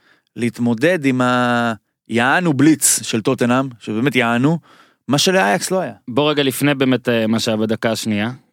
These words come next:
Speaker 2: בכלל ההחלטה של
Speaker 1: דקה שנייה, עזוב מתי ניבאת הפנדל, זה קרה
Speaker 2: ראשונה.
Speaker 1: אחרי עשרים וארבע שניות.
Speaker 2: כן.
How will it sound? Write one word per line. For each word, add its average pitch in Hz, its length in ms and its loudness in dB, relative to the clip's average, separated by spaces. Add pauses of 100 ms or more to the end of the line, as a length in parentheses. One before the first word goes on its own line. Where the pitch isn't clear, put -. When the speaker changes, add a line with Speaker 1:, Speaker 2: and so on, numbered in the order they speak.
(600)
Speaker 2:
בכלל 202 320 0
ההחלטה 160 480 0
של 143 280 0
Speaker 1:
דקה 123 160 -2
שנייה, 131 280 -2
עזוב 147 200 0
מתי 175 240 0
ניבאת 160 280 2
הפנדל, 160 380 0
זה 107 120 -2
קרה - 80 2
Speaker 2:
ראשונה. 175 180 4
Speaker 1:
אחרי 143 120 2
עשרים 170 300 0
וארבע 170 220 2
שניות. 139 380 2
Speaker 2:
כן. - 80 -20